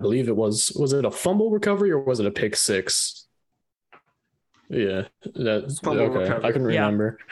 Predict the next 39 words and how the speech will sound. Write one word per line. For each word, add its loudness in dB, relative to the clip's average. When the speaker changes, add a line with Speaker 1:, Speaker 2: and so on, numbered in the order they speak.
Speaker 1:
Um, 0
so, 2
but 2
the 4
defense 2
looked 2
good 2
against 0
the 0
Saints. 0
Um, 0
and 2
then, 2
uh, 0
oh -4
gosh, -2
what's -2
his -2
name? 0
That 0
receiver 0
who -2
has 2
a 0
hard 0
name, 0
but 2
I, -4
I, 0
I 2
know 2
what 2
it 0
is. 0
I 0
can't -4
pronounce -2
it. 0
Laviska? -2